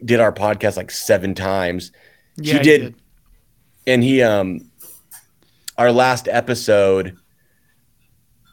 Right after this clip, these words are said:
Speaker 2: Th-,
Speaker 1: 'cause we
Speaker 2: that's
Speaker 1: started
Speaker 2: right.
Speaker 1: Wistrom Wednesdays. That's why.
Speaker 2: Right.
Speaker 1: Every Wednesday for, like, four years. That would be a great, why the hell didn't he fire Costco? God, it's such a, anyways, um,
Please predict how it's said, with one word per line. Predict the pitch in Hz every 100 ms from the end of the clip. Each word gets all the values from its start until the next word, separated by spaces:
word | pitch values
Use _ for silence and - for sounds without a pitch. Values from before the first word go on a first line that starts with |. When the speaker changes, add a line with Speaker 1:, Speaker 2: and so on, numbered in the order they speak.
| _
Speaker 2:
Th-, | 156
Speaker 1:
'cause | 156
we | 175
Speaker 2:
that's | 233
Speaker 1:
started | - 208 180 165
Speaker 2:
right. | 123
Speaker 1:
Wistrom | 147 151 127 110
Wednesdays. | 110 117 98 92 85
That's | 113 101
why. | 95 90 78 - - _ _ _ _ -
Speaker 2:
Right. | 156 170 180 170 170 - _ _ _ _ _ _ -
Speaker 1:
Every | 151 160 196
Wednesday | 156 160 156 131 117
for, | 120
like, | 113 - -
four | _ - 135 139 147
years. | 120 127 135 110 101 90 - - - _ _ _ _ _ _ _ _ _ -
That | 135 127
would | 120
be | 104
a |
great, | 90 98
why | 92 101
the | 98
hell | 95
didn't | 87
he |
fire | 87 87
Costco? | 85 92 85 82 80 -
God, | 98 98
it's | 95 -
such | 98
a, | - -
anyways, | 147 120 107 - -
um, | - 139 123 110